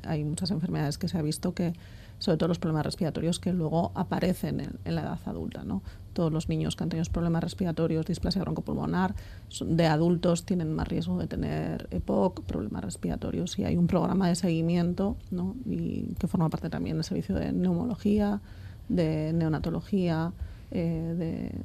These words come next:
de respiratorio que se llama el programa hadis, ¿no? Que, que colaboran neonatólogos, pediatras, neumólogos y, y neumólogos adultos. Claramente tienen más problemas respiratorios, más riesgo de epoc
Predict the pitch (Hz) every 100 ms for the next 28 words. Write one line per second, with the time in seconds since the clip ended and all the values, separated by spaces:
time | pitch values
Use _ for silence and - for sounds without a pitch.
0 | - - - - - 165 165 - 180 165
1 | 175 170 175 170 165 170 170 190 175 170
2 | - 170 165 190 180 208 196 175 101 -
3 | 180 180 160 170 175 170 170 165 156 185
4 | 190 190 175 180 175 180 165 180 202 202
5 | 180 185 185 175 165 175 175 190 180 170
6 | - 170 165 165 165 - 185 175 165 160
7 | 151 165 170 170 165 185 - - - -
8 | - - - 180 160 160 175 165 170 165
9 | 170 170 170 190 165 156 160 - 156 165
10 | 180 180 180 160 185 165 170 156 - 196
11 | 196